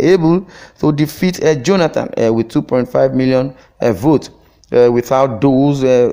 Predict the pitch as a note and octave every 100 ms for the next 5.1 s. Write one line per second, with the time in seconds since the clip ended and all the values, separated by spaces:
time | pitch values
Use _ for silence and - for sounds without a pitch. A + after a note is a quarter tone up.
0 | - A2+ A2+ B2+ C3 - - A2 G#2+ G2+
1 | - - A#2+ A#2 A#2 G#2+ - B2+ B2 B2
2 | A#2+ A2+ A2+ G2 - - _ _ _ _
3 | _ - A2+ B2 C3 B2 C3 B2+ G#2+ G2
4 | F2+ G2+ D3 F#3+ - D#3 A2+ A2 G#2 A#2
5 | A#2+